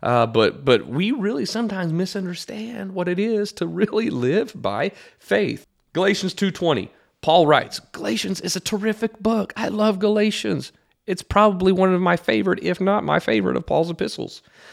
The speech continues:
"I have been crucified with Christ. It's no longer I who live, but Christ who lives in me. And the life I now live in the flesh, I live by faith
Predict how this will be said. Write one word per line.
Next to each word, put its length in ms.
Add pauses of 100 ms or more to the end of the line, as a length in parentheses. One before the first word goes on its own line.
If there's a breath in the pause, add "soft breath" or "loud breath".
(420 soft breath)
"I 220
have 220
been 180
crucified 760
with 200
Christ. 720 (600)
It's 200
no 120
longer 280
I 280
who 140
live, 380
but 140
Christ 480
who 100
lives 260
in 180
me. 220 (320 soft breath)
And 100
the 40
life 280
I 160
now 340
live 240
in 100
the 60
flesh, 500 (2500)
I 60
live 160
by 100
faith 460